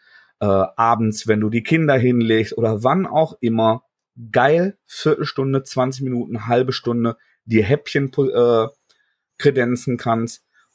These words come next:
und alles gut archiviert, gut aufgeschlüsselt ist und zugänglich bleibt.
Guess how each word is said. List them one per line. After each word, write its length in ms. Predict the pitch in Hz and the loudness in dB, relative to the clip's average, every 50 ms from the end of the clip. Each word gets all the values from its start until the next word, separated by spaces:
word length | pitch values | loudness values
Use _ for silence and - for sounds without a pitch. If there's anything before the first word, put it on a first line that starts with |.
| _ | _
und 240 | - 120 120 117 - | 0 0 2 2 0
alles 440 | - 127 131 135 131 131 - - - - - _ | 0 2 2 2 0 -2 -4 -14 -18 -20 -20 _
gut 300 | - - 180 202 214 - - | -4 0 0 0 0 -2 -2
archiviert, 760 | - 135 139 - - 160 143 131 123 147 151 160 156 151 _ | -2 -2 -2 -2 -2 -4 -4 -2 -2 0 0 0 0 0 _
gut 260 | - 143 151 160 - | -4 -4 -4 -4 -2
aufgeschlüsselt 840 | - - 117 123 120 - - 135 - - - 127 131 - - 123 - | 0 0 2 0 0 -2 -8 -10 -8 -4 -2 -2 -2 0 -2 -4 -2
ist 140 | - 117 - | -4 -8 -6
und 200 | - - 113 107 | -6 -8 -8 -8
zugänglich 520 | - - 131 120 123 113 113 104 - - - | -8 -10 -4 -2 -2 -2 -2 -4 -6 -8 -8
bleibt. 360 | 92 90 87 - _ _ | -8 -8 -8 -10 _ _